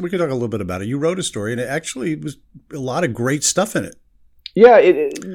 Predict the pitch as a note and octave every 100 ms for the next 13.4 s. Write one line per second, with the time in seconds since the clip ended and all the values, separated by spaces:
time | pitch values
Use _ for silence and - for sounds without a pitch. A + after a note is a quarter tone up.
0 | F3 G#3+ G#3 D#3 F3 F3+ F#3+ E3+ F3+ G3
1 | F3 D3 E3+ - D3 - - G#3+ - _
2 | _ - A2+ A#2 A#2 F#3+ A#3 G#3 G3 -
3 | C3+ - C#3 A2 D#3 E3 B2+ C3+ D3+ C#3
4 | B2 A#2+ A#2+ A#2+ A2+ G#2+ - A2 A2+ A2
5 | - A#2 G#2 - C#3+ B2+ F2+ - - F3+
6 | G3+ F#3 G3 G3+ - D#3+ D3+ C3+ B2 C3+
7 | C3 A#2+ - _ _ _ - D3 D#3 C#3+
8 | C3+ - - C#3 A2 C3 B2+ F2 F#2 A#2
9 | A#2 A2+ C3 C#3 C#3 B2 A#2 A#2 D#3 C#3
10 | C3+ - _ _ D#3+ D3 - G3 F3 B2+
11 | C3+ C#3+ D3 C3+ G#2 A#2+ C#3 D3 C3 E3+
12 | E3+ D3 A#2+ C3+ C#3 B2 A#2+ D3 D3 C3+
13 | A#2+ A2+ A2 G#2+